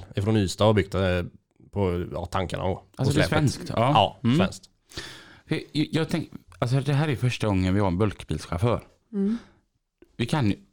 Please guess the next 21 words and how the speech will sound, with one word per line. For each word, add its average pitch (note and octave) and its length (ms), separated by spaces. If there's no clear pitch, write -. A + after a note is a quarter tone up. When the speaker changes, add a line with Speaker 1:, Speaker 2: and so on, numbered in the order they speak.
Speaker 2:
ingenting G2+ 600
överhuvudtaget G2+ 880
här B2 120
nu G2 160
om F2 100
ditt, F#2 200
du G2+ 120
kan A#2 120
ju C3 80
sitta B2+ 140
och E2+ 60
hitta F#2 200
på F2+ 200
hur F#2+ 100
mycket F#2 340
som E2 120
helst. F#2+ 260
Vi G3+ 80
kommer G2 220
ju F#2+ 60
tro A#2+ 260